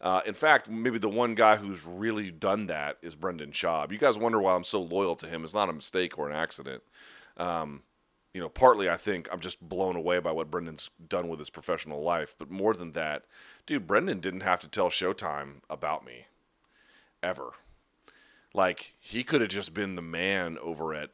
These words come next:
on the digital side of Showtime. Obviously, he's not really involved with their boxing broadcast, which is what I do a little bit different. But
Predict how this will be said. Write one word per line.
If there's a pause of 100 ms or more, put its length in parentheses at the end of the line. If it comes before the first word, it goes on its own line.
on
the
digital
side
of
Showtime. (340)
Obviously,
he's
not
really
involved
with
their
boxing
broadcast,
which
is
what
I
do
a
little
bit
different.
But